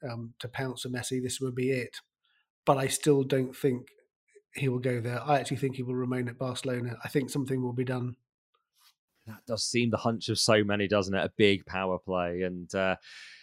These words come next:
Speaker 2: it's gonna be one of the most fascinating things that could either drag out or, um, take a bit of time. Of course, we're only, um, a week or so away from the, uh, Spanish league season starting, so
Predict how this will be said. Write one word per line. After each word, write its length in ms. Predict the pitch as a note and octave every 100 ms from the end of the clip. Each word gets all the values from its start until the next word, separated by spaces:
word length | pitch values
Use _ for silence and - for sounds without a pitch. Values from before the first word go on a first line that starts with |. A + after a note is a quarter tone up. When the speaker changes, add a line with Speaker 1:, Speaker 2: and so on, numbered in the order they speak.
| _ _
Speaker 2:
it's 120 | G#2+
gonna 120 | A#2+
be 40 | G#2
one 80 |
of 20 | G#2
the 40 |
most 140 | G2+ -
fascinating 520 | A2+ - G#2 G2+ G#2+
things 240 | A#2+ A2+
that 80 | A2
could 100 | A2
either 220 | A#2+ A2+
drag 340 | - B2 B2+ B2
out 300 | C3 C#3 -
or, 460 | A2 G#2 G#2 G2+
um, 600 | G#2 G2+ G2+ G2+ G2+ G2+ - _ _ _ -
take 220 | A2 G#2+
a 40 |
bit 100 | -
of 80 | -
time. 200 | B2+ F#2+
Of 80 | F2+
course, 180 | A2 G2
we're 100 | G2
only, 480 | A2 F#2 F2 F2+
um, 400 | F#2 F2+ F#2 F#2 - -
a 80 |
week 260 | F#2+ A2 -
or 20 |
so 140 | - G2+
away 260 | G2 G2+
from 340 | G2 - G2 F#2
the, 360 | G2+ G2+ G2
uh, 80 | G2+ F#2 _ _
Spanish 400 | - - G#2+ G2+
league 200 | G#2+ G#2+
season 360 | - G#2+ F#2+ F#2+
starting, 500 | - A2 A#2 - E2
so 340 | - F#2 F2+